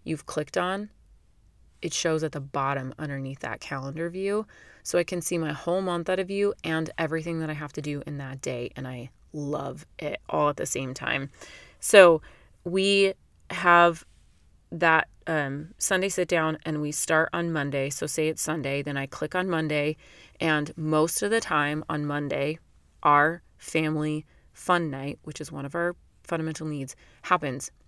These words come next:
And so that's when I would check our, like, what do we have going on that week, right? And see if it still fits on Monday night, 'cause sometimes it doesn't.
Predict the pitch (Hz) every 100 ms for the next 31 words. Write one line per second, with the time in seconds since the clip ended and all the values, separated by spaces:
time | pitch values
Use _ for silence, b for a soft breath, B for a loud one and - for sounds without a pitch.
0 | _ _ _ _ - - _ - 180 170
1 | 175 165 156 - b b b b _ 160
2 | - - 156 170 175 165 160 143 - _
3 | _ _ _ _ _ _ _ _ _ _
4 | - - 185 170 156 147 156 - - 165
5 | 143 151 165 175 180 160 165 156 156 151
6 | 147 131 156 139 - - 151 139 160 180
7 | - b b - 170 156 151 147 - -
8 | - 175 160 - - 156 139 147 - 139
9 | 135 135 131 139 - 180 175 160 156 143
10 | 135 131 -